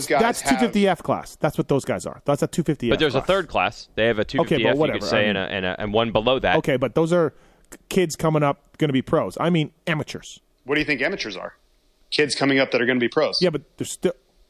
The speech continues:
Speaker 2: they're still pros. Two fifty class are full of pros, even though they're sixteen-year-olds, they're pros, right? You're now racing professionally Supercross. That, you're a pro.
Speaker 3: It's hard to compare 'cause I don't think they use the word amateur and pro Moto G P. You're just in a
Speaker 2: Well,
Speaker 3: class.
Speaker 2: I'm
Speaker 3: And
Speaker 2: just
Speaker 3: they
Speaker 2: saying
Speaker 3: might even be the same age. They
Speaker 2: I
Speaker 3: might be fifteen-year-olds.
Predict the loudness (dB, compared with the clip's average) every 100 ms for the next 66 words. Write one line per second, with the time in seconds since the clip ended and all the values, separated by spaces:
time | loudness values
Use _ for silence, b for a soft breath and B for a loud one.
0 | _ _ _ -12 -8 -2 -2 2 2 2
1 | 0 0 2 2 2 0 2 0 0 0
2 | 0 0 0 -2 0 0 0 -2 -2 0
3 | 2 2 2 0 -2 0 -2 -6 -8 -4
4 | -4 -2 -2 0 0 -2 -6 -4 -4 -2
5 | -4 -6 -6 -10 -8 -12 -8 -8 -4 -4
6 | -2 -6 -6 -18 -6 0 0 0 0 2
7 | 2 0 0 0 0 -2 -2 -4 0 0
8 | 0 -2 -4 -6 -8 -4 -4 -2 -2 -4
9 | -8 -6 -4 -4 -6 -8 -2 0 -2 -6
10 | -16 B B 0 4 4 4 2 2 0
11 | 0 0 2 2 0 -6 -12 -2 2 2
12 | 0 -2 -4 -4 -6 -2 -4 -6